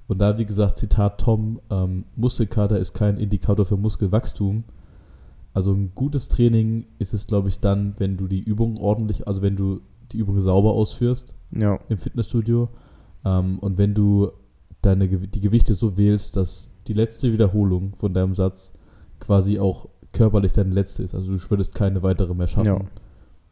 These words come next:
Speaker 1: Und du bist immer noch sauber in der Technik, dann ist, glaub ich, ein gutes Training.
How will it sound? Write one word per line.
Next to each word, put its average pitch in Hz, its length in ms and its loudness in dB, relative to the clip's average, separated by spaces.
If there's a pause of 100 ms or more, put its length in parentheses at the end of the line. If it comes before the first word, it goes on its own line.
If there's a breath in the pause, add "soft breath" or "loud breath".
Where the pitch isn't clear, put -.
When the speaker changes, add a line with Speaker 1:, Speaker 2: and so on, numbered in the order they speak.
(320)
Speaker 1:
Und 98 160 -2
du 95 60 -2
bist - 180 -6
immer 107 140 0
noch 95 140 2
sauber 98 320 2
in 95 60 0
der 92 80 0
Technik, 98 360 2
dann 92 140 0
ist, - 160 -8
glaub 95 140 0
ich, 90 80 -6
ein 98 100 -6
gutes - 260 -10
Training. 92 320 -6